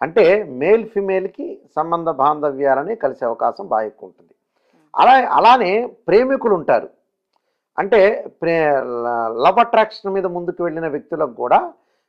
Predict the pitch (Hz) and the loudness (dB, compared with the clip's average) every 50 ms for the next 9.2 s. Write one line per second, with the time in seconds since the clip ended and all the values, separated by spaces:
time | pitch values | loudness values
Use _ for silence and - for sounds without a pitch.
0 | _ _ - 156 160 160 160 - 262 269 269 220 202 226 214 208 208 240 247 208 | _ _ -2 -2 -2 0 4 4 4 4 4 4 4 6 6 8 8 8 6 6
1 | 190 175 196 226 247 247 - 262 254 247 226 220 214 202 185 190 180 139 131 113 | 8 6 6 6 4 4 4 4 6 6 6 6 6 8 6 6 4 4 0 -2
2 | 104 - - - _ _ _ _ _ _ _ _ - 247 247 214 185 131 _ _ | -2 -8 -12 -20 _ _ _ _ _ _ _ _ -20 -20 -20 -20 _ _ _ _
3 | _ _ _ _ _ _ _ _ _ _ _ _ - - 190 214 240 240 262 269 | _ _ _ _ _ _ _ _ _ _ _ _ 0 2 2 2 4 4 6 6
4 | 247 196 180 202 196 - 165 160 156 143 147 139 123 101 98 90 - _ _ _ | 6 6 6 4 2 4 4 4 4 4 2 -4 -6 -6 -10 -10 -12 _ _ _
5 | _ _ _ _ _ _ _ _ _ _ - 151 175 180 180 247 269 269 262 262 | _ _ _ _ _ _ _ _ _ _ -10 -10 -8 -2 4 6 6 6 6 4
6 | 262 226 214 233 226 - 151 165 175 165 175 180 190 - - - 147 170 202 240 | 4 2 2 2 2 0 0 0 4 6 6 6 4 2 0 0 0 0 0 -2
7 | 240 247 233 - - 185 196 165 151 185 185 - 233 220 240 220 208 190 175 160 | 0 0 0 0 0 -4 -2 -2 -4 -4 -2 0 -2 0 2 4 4 4 2 0
8 | 147 156 160 170 175 - 175 175 196 254 381 359 - _ _ _ _ _ _ _ | -6 -8 -10 -10 -6 -4 -4 -4 -4 -6 -8 -10 -12 _ _ _ _ _ _ _
9 | _ - - 156 | _ -2 2 4